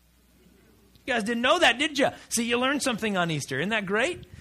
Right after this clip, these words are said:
And Jesus was this celebrity chef, and he's cooking fish and bread over this open fire. And they're having breakfast. They're hanging out. But then Jesus realizes, actually, he didn't realize it. <laughs> He knew this already.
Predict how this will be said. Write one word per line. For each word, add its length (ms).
And 260
Jesus 380
was 140
this 160
celebrity 440
chef, 260
and 80
he's 120
cooking 580
fish 440
and 180
bread 340
over 260
this 200
open 260
fire. 400
And 140
they're 80
having 320
breakfast. 400
They're 100
hanging 380
out. 180
But 160
then 280
Jesus 480
realizes, 760
actually, 220
he 60
didn't 280
realize 440
it. 80
<laughs> 80
He 120
knew 220
this 240
already. 420